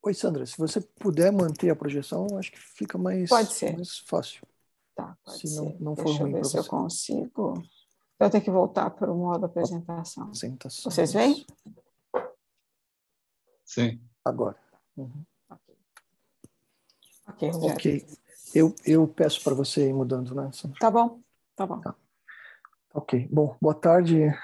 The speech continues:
Speaker 1: a todos novamente. Eh, queria agradecer aí o, o gentil convite da Sandra, do Gilvan, pra participar dessa empreitada. É, uma empreitada muito interessante, é, é um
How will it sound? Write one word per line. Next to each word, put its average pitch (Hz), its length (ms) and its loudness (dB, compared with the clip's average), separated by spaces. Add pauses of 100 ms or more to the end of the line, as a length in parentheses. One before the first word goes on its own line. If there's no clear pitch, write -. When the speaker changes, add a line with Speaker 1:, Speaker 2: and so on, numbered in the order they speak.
(240)
Speaker 1:
a 135 440 -2
todos 151 260 0
novamente. 151 800 4
Eh, 143 400 6
queria 151 300 4
agradecer 139 600 4
aí 135 240 6
o, 131 200 2 (640)
o 135 100 -2
gentil 131 380 -2
convite 156 840 0 (160)
da 123 120 -6
Sandra, 143 460 -2
do 131 140 -4
Gilvan, 131 520 -4 (100)
pra - 200 -8 (360)
participar 135 520 -2
dessa 127 480 -4
empreitada. 151 760 0 (480)
É, 151 400 8 (420)
uma - 120 -8
empreitada 151 500 0
muito 147 320 -4
interessante, 180 720 2
é, 143 540 2 (760)
é 135 140 -2
um 139 200 -4